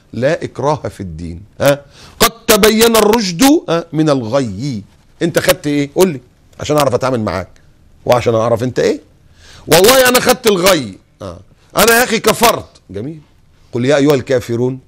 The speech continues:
مم، لا أعبد ما تعبدون ولا أنتم عابدون ما أعبد". دلوقتي، "ولا أنا عابد ما عبدتم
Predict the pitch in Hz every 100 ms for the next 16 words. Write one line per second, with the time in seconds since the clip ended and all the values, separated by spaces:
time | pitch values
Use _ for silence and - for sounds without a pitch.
0 | _ 127 151 139 _ - 214 127 117 131
1 | 123 110 104 90 101 131 131 135 135 147
2 | 120 113 107 104 107 107 98 - 151 156
3 | 107 127 - - - _ _ - - -
4 | 123 135 156 147 120 143 156 160 160 160
5 | 156 139 143 143 143 143 156 - 175